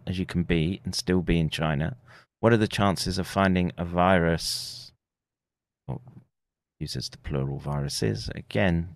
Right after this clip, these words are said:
shocking English, "that are ninety-six percent identical, given the, that distance? Seems strange, given how many sars-like viruses we have in bats, which is what Eddie has been telling us for a while." He even edited that,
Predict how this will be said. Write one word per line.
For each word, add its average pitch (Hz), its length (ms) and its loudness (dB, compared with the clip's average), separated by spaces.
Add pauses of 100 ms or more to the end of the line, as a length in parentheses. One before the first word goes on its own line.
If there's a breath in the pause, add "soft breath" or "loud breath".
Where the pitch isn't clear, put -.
shocking 78 640 -8 (720)
English, 78 420 -8 (140)
"that 95 160 4
are 92 60 2
ninety-six 107 680 0
percent - 380 -6
identical, 76 580 -4 (460 soft breath)
given 85 260 0
the, 71 240 -4
that - 300 -2
distance? 82 520 -6 (360 soft breath)
Seems 117 260 0
strange, 95 560 2 (140)
given 98 280 4
how 95 160 4
many 90 220 4
sars-like 87 600 0
viruses 85 500 0
we 82 80 -4
have 87 240 0
in 78 100 -2
bats, 78 460 -4 (500 soft breath)
which - 60 -10
is 80 120 -8
what 80 220 -2
Eddie 87 360 0
has 82 220 -8
been 71 220 -4
telling 80 380 -2
us - 180 -6 (140)
for 78 240 -4
a 76 60 -2
while." 73 440 -4 (720)
He 127 180 6
even 135 260 6
edited 82 520 2
that, 80 240 -2